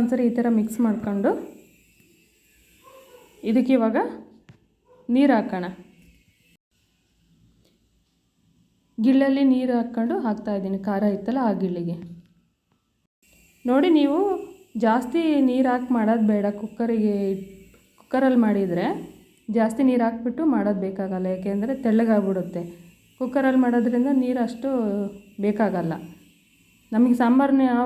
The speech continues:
ಅಳತೆ ಬೇಕೋ ಆ ಅಳತೆಗೆ ಮಾಡ್ಕೊಂಡ್ರೆ ಸಾಕು. ನೆಕ್ಸ್ಟ್ ಅದು ಗಟ್ಟಿ ಆಯಿತು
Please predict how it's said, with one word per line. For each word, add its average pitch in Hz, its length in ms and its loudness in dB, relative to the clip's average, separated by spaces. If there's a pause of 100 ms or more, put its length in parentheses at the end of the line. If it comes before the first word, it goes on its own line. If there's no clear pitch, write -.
ಅಳತೆ 247 300 -2
ಬೇಕೋ 233 160 -2 (100)
ಆ 254 140 0
ಅಳತೆಗೆ 233 420 0
ಮಾಡ್ಕೊಂಡ್ರೆ 214 440 0 (120)
ಸಾಕು. 208 320 -4 (720)
ನೆಕ್ಸ್ಟ್ 285 300 0
ಅದು 311 100 2 (120)
ಗಟ್ಟಿ 254 260 2
ಆಯಿತು 269 220 0